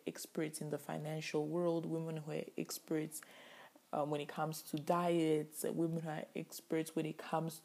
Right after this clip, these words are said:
to boosting your confidence or whatever. And I tell you, if you D M one of these women about something that you want to know more of or improve, improve on, they're most likely going to help you.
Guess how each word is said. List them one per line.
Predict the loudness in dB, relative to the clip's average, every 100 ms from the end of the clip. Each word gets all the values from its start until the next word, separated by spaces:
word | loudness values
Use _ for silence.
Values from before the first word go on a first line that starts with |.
| -4
to | -2
boosting | 0 0 -2 -2 -2
your | 0 0
confidence | 0 -2 0 0 0 -4
or | -6 -2
whatever. | 0 0 0 -4 -2
And | 0
I | 0 0
tell | 0 0 2
you, | 2 0 -2 -12 -16 -18 -2
if | 2 2 0 -4
you | 2 4 4
D | 2 0 2
M | 4 2
one | 0 -2
of | -2 -2
these | -2 -2 -2
women | 0 0 -2
about | -4 -2 0 -2 -6 -20 _ _ _ -14
something | 0 2 2 2 2 4
that | 2 2
you | 2 4 4
want | 4 0 -4
to | -4
know | -4 -2
more | -2 0 0 0 0
of | -2 0
or | -2
improve, | -2 -6 0 0 0 -8 _ _ _
improve | 4 6 6 2
on, | 2 2 -8 -20 -20 _
they're | 8
most | 8 4 2 2
likely | 2 0 -2
going | -2 -4
to | -8
help | -4 -6 -6 -8
you. | -8